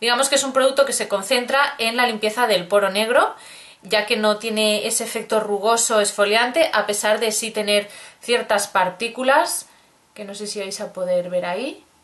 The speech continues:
Esas partículas naranjas lo que hacen es,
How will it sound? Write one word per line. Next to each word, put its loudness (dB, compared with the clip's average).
Esas -14
partículas -4
naranjas 2
lo 0
que 2
hacen 0
es, -2